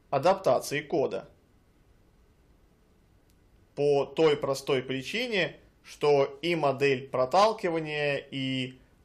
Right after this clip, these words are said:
модель вытягивания имеют сильные и слабые стороны, оптимальное архитектурное решение – чаще всего заключается в выборе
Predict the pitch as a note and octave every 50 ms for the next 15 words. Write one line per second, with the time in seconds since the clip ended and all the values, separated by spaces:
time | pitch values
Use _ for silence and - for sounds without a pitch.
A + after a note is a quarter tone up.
0 | _ _ - C#3 C#3 C#3+ C#3+ C3+ D#3 D3+ C3+ C3 C3 - C3 C#3 C#3+ C#3 - E3
1 | E3+ F#3+ G#3+ G3+ F#3 F3+ E3+ E3 D#3+ D#3 D#3 D3+ D3 C#3+ C#3+ - - C#3+ C#3 C#3
2 | C#3 C#3 C#3 C3 C3 - - - - - D#3 D3+ D3 C#3 C#3 C#3 C3+ C3+ - C#3
3 | C#3 C3+ - D3+ D3+ D3 C#3 C#3+ D#3+ F3+ F#3 - - D4 D#4 D#4 D4+ C#4 C4 B3
4 | A#3+ - - - - _ _ _ _ _ - F#3 F3+ - - G#3 G#3 A3+ B3+ C4+
5 | C4+ C4+ B3+ A#3 A3 G#3 - D#3 E3+ - - E3 - E3+ E3 - F#3 F3+ E3+ D#3+
6 | D#3+ D#3 D#3 D3 D#3+ D#3+ - - B3 C#4 C#4+ C#4 C4 A#3+ G#3+ G3+ F#3+ G3 - _
7 | _ _ _ _ _ _ _ _ _ _ - - G#3 G#3+ A3+ A3 - G3 E3+ -
8 | - D#3 D3+ D3 D#3+ F3 E3+ E3 D3+ D3+ D3+ C#3+ C#3+ C3+ - E3+ E3 D#3+ D#3+ D3+
9 | D#3 - - D#3 D3 C#3+ C3+ C#3+ E3+ F#3 F3 - E3+ E3+ F3 E3+ E3 E3+